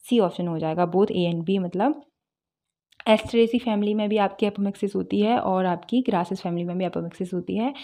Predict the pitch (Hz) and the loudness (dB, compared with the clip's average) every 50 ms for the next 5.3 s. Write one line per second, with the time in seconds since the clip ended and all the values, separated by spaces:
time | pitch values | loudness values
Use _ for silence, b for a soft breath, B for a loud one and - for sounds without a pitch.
0 | B B B B B - 208 214 220 277 269 247 214 - - 214 208 208 220 208 | B B B B B -4 -2 0 4 6 6 6 6 4 4 2 4 4 2 2
1 | 208 196 185 233 320 - - B B B B B B B B B B B B B | 2 2 2 0 -2 -2 -4 B B B B B B B B B B B B B
2 | B - 190 196 214 220 247 285 - - 214 208 220 202 190 190 190 214 202 196 | B -2 2 4 6 6 4 4 4 2 0 2 4 4 2 2 2 0 -2 -2
3 | - - 196 190 175 175 156 156 170 - - 175 180 180 180 247 254 254 202 185 | -2 -2 -2 -2 -2 -4 -8 -8 -8 -8 -8 -6 -6 -4 -2 -2 -2 -2 -4 -8
4 | 175 - - - 190 180 185 - 180 - 175 170 170 - 170 175 180 170 - - | -8 -8 -6 -4 -4 -4 -4 -6 -6 -4 -4 -6 -4 -4 -6 -6 -6 -6 -6 -6
5 | - - - - 180 - | -8 -8 -10 -10 -12 -14